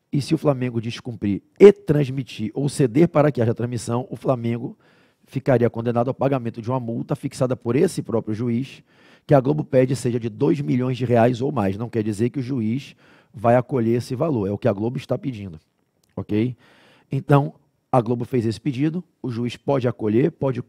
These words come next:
conceder essa tutela provisória e de urgência, né, liminarmente, sem justificação prévia,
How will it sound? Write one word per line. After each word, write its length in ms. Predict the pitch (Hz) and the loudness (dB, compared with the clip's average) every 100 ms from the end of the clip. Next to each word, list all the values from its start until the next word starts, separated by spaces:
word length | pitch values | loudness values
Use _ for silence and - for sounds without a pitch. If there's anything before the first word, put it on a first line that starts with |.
| - | -10
conceder 580 | 165 190 - 135 113 127 | -8 -6 -2 -2 0 0
essa 200 | - 123 | 0 -4
tutela 500 | 135 - 131 139 117 | -6 -2 2 2 0
provisória 640 | 123 120 117 95 127 123 | -2 -4 -4 -2 2 2
e 60 | 120 | 2
de 120 | 110 | 0
urgência, 640 | 120 95 120 131 - 95 - _ - - - - | -6 -4 -4 -6 -6 -8 -10 _ -20 -20 -20 0
né, 240 | 123 139 | 6 6
liminarmente, 880 | 131 135 139 127 120 127 156 - - _ - | 6 0 0 0 0 -2 -2 -6 -20 _ -14
sem 220 | - 135 | -6 -4
justificação 600 | 127 - - 120 - 113 | -4 -4 -2 -2 -2 -4
prévia, 520 | 123 127 135 135 | 2 4 4 0